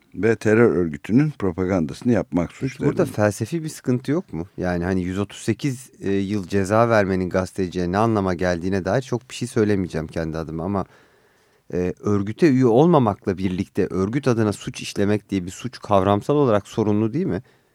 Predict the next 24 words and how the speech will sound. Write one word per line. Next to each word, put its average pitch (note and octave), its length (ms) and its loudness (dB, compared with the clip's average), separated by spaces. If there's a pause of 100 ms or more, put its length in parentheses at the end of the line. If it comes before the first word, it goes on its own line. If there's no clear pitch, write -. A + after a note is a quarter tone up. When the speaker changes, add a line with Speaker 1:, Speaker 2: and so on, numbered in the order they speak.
(220)
Speaker 2:
Yani F#2 140 -4
çünkü - 180 -6
örgütlü G#2 460 0
bir G#3 60 0
suç - 260 -4
mu G2+ 140 2
bu F#2+ 80 4
acaba F2+ 380 0
şimdi C3+ 240 -2
yoksa D#3 260 -2
örgütsüz A#2+ 520 2
bir F#2+ 80 -4
suç - 260 -10
mu? E2+ 100 -8
Çünkü - 220 -10
örgüte G#2 420 2
üye D3 200 4
değilim D3+ 220 2
ama D#3+ 180 4
örgüt B2+ 300 6
adına G2 240 4
suç - 280 -10
işliyorum. F2 440 -2
Speaker 1:
Evet. G#2+ 240 2